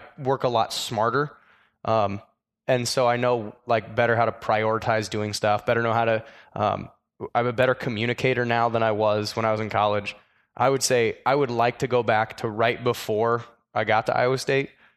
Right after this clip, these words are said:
to know how to better work for things, 'cause I feel like I would have played a bigger offen-, not necessarily bigger offensive role, but, like, a bigger,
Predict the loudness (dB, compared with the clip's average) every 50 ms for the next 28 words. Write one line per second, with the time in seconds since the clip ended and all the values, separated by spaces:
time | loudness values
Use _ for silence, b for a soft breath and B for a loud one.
0 | b _ -2 0 0 2 0 2 2 2 2 2 2 2 2 2 2 2 0 0
1 | -2 0 -2 -2 0 0 -2 -2 -2 -2 0 0 0 0 -2 -4 -2 -2 0 2
2 | 2 2 2 2 0 2 2 2 2 0 0 -2 -8 _ _ _ -10 -4 0 0
3 | 2 2 2 0 0 -4 -4 _ -2 0 2 2 2 2 2 0 0 B B B
4 | B B B B B _ _ _ 0 0 0 0 0 0 0 2 0 -4 -6 -2
5 | 0 0 2 2 0 0 0 2 2 2 2 2 0 -2 -4 -4 -6 -6 -4 -4
6 | -2 0 0 0 0 0 -2 -2 0 2 2 2 0 B